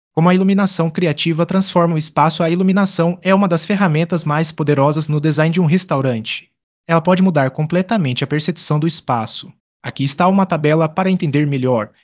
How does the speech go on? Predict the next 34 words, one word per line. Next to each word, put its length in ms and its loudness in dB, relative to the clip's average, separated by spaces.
Tipo 240 0
de 80 0
iluminação. 520 2
Efeito 380 -2
no 80 0
ambiente. 380 0
Iluminação 560 2
suave 440 0
cria 380 0
um 160 0
clima 400 2
íntimo 460 2
e 80 -2
relaxante. 520 0
Luzes 300 0
brilhantes 540 0
energiza 480 2
o 100 4
ambiente 480 0
e 80 -4
estimula 500 0
o 140 2
apetite. 420 -2
Iluminação 560 2
focada 440 0
destaca 480 -2
pratos 400 0
especiais 680 0
e 80 -6
decorações 640 0
com 100 -4
a 80 2
iluminação 640 2
criativa. 720 -2